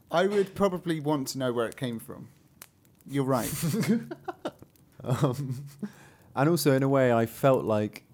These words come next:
Speaker 2: that could have been the end, where she said, you know, "I'd rather be poor and know where my riches come from."
Speaker 1: That would be a neat little fable, wouldn't it?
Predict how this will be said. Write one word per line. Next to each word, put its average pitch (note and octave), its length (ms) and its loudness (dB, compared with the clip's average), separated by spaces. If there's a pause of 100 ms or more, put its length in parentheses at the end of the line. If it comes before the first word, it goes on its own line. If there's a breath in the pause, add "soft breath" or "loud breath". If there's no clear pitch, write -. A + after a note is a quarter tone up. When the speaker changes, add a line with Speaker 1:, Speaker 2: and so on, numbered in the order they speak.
(240)
Speaker 2:
that E3 180 -6
could F3 140 -2
have E3+ 100 0
been A2+ 140 -2
the A2+ 140 0
end, G#2+ 520 -4
where A2+ 140 0
she B2 160 -6
said, A#2 340 -4
you A2+ 100 -8
know, F2+ 280 -10
"I'd G2 200 -10
rather E3+ 420 -2 (220)
be A2+ 120 -6
poor A#2 600 0
and A2 240 -6
know G2+ 320 0
where G2+ 200 -6
my G2 100 -4
riches G2 380 -8
come G2 240 -8
from." - 100 -8
Speaker 1:
That D#3+ 160 0
would D#3 100 -2
be D3 120 0
a - 20 0
neat D3 240 -2
little C3 160 -4
fable, C3 460 -2
wouldn't A2+ 300 -6
it? G2+ 120 -12